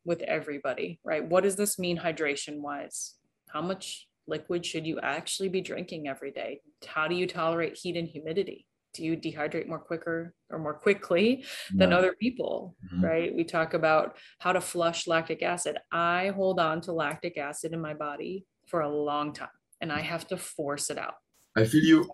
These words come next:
Speaker 2: <laughs>
Speaker 1: It just, it's awful. It's awful. It was horrible. Now looking back, I, I understand it. Now I can talk to these poor humans that also have this gene with me.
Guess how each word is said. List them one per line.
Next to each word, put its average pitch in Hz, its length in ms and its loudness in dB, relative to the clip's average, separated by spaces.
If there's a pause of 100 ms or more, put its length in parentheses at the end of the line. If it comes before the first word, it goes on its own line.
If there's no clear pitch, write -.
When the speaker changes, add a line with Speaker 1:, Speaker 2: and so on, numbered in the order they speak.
(200)
Speaker 2:
<laughs> 135 140 6 (920)
Speaker 1:
It 170 220 -2
just, - 360 0
it's 196 180 2
awful. - 540 4
It's 190 180 4
awful. 214 380 4
It 175 60 0
was 175 100 -2
horrible. 254 540 10
Now 190 220 6
looking 202 300 6
back, 208 280 6
I, 170 240 0 (100)
I 175 120 4
understand 196 680 4
it. - 120 2
Now 175 160 4
I 202 80 4
can 185 160 0
talk 214 320 0
to 202 80 2
these 160 180 -2
poor 240 320 6
humans 214 480 2
that - 120 0
also 175 360 2
have 220 400 -2
this - 200 -8
gene 160 300 -6
with 160 220 -2
me. 175 300 -2